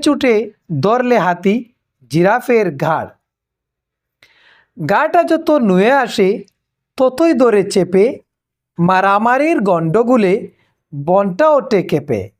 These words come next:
কোথায় ছিল ধূর্ত বানর, একটি লাফে এসে ফলটি নিয়ে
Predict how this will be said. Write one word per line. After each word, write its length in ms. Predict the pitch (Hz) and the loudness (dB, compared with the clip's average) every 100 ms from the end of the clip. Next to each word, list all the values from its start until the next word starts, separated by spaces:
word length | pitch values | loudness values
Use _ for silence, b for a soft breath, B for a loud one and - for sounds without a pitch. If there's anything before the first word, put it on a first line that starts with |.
| _ _ _ _ _ _ _ _ _ _ _ _ _ _ _ _ _ _ _ _ _ _ _ _ _ _ _ _ _ _ _ _ _ _ _ _ _ _ _ | _ _ _ _ _ _ _ _ _ _ _ _ _ _ _ _ _ _ _ _ _ _ _ _ _ _ _ _ _ _ _ _ _ _ _ _ _ _ _
কোথায় 340 | 359 - 359 359 | -4 0 0 0
ছিল 180 | 311 311 294 151 | 0 2 2 0
ধূর্ত 280 | 226 - - 302 | 0 0 -2 0
বানর, 400 | 208 185 165 294 - _ _ _ _ _ - | 0 0 0 -2 -8 _ _ _ _ _ 0
একটি 360 | 254 277 - 320 | 0 0 0 2
লাফে 360 | 262 - 240 196 214 | 2 0 0 2 0
এসে 260 | 208 220 175 - - _ _ _ _ _ _ | 0 0 -2 -2 -10 _ _ _ _ _ _
ফলটি 480 | - 208 208 196 302 | -2 0 0 0 2
নিয়ে 260 | 311 311 | 4 4